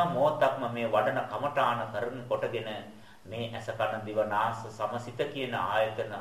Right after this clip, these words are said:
අය තුල තියෙන කෙලේශ ධර්මයන් අතුරුදාම් වෙලා, දුස්සීල භාවයන් අතුරුදාම් වෙලා,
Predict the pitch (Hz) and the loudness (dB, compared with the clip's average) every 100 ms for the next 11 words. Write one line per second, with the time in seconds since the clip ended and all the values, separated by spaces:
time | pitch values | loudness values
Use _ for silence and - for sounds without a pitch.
0 | - 98 117 110 107 107 107 107 107 107 | -8 -8 -8 -8 -10 -8 -6 -6 -6 -10
1 | - - - - - - 123 117 135 151 | -14 -20 -20 -20 -20 -10 -4 0 2 2
2 | 156 147 120 120 139 123 107 101 - - | 2 2 4 4 4 2 0 0 -6 -16
3 | - - - - - 135 127 123 120 113 | -20 -20 -8 -6 -2 0 4 8 8 6
4 | 107 110 117 110 - - - - - 123 | 2 2 2 0 -6 -14 -20 -20 -16 -10
5 | 135 - 170 165 143 123 127 131 120 113 | -10 -4 0 4 6 8 8 8 8 6
6 | - - - 127 131 123 110 101 104 110 | 2 -6 -6 -4 4 8 8 4 2 4
7 | 101 | 4